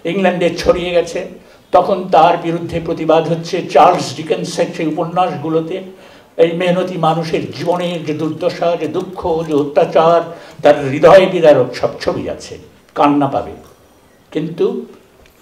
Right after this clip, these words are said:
ডিকেন্স একবারও ভাবছেন না যে এই ব্যবস্থাটাকে বদল করা যায়।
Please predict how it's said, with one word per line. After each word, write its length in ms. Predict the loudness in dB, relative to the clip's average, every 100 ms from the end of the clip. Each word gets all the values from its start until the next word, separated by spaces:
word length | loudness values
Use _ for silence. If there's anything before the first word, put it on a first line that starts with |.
| -8
ডিকেন্স 360 | -4 -2 -2
একবারও 420 | -4 -4 -2 0 0
ভাবছেন 400 | -2 -4 -10 -10
না 260 | -10 -10
যে 80 | -10
এই 180 | -10 -6
ব্যবস্থাটাকে 640 | -4 -4 -6 -10 -10 -10 -6
বদল 360 | -6 -6 -10
করা 240 | -10 -10 -10
যায়। 240 | -14 -18